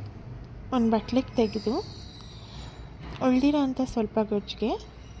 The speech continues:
ಚೆನ್ನಾಗಿ ತಣ್ಣಗೆ ಮಾಡಿ ಇಟ್ಕೊಂಡಿರೋಂಥ ಉದುರುದ್ರಾಗಿರೋ ಅನ್ನ ಹಾಕಿ ಕಲಸಿದ್ರೆ ವಾಂಗಿಬಾತ್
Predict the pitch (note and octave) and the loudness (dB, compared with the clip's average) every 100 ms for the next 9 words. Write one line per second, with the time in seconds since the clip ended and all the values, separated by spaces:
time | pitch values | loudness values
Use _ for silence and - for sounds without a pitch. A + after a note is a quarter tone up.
0 | - - - - - - - - - - | -14 -14 -10 -8 -8 -8 -10 -10 -10 -10
1 | - - C4+ B3+ C4+ C4 D4+ B3+ A3+ C4 | -4 2 4 4 4 2 4 4 4 4
2 | C#4 B3 A3 A3 A3 - A3 G#3+ G#3+ G3+ | 4 2 2 0 0 0 2 4 4 2
3 | G3 B3 B3+ A#3 C4 C4 B3 A3+ A3 G#3 | 2 2 4 4 4 4 4 4 2 2
4 | F#3+ G3+ A3 A#3 G3 F#3 A#3+ F4+ - - | 2 2 0 0 -4 -4 -4 -4 -6 -14
5 | - - - - - - C#4 A3+ - A3 | -14 -14 -12 -12 -12 2 4 4 4 0
6 | G3+ B3+ A4 - - - - - - A#3 | 2 0 0 -4 -14 -14 -14 -14 0 6
7 | A#3+ B3+ C4+ A#3+ D#4+ | 6 6 4 2 -2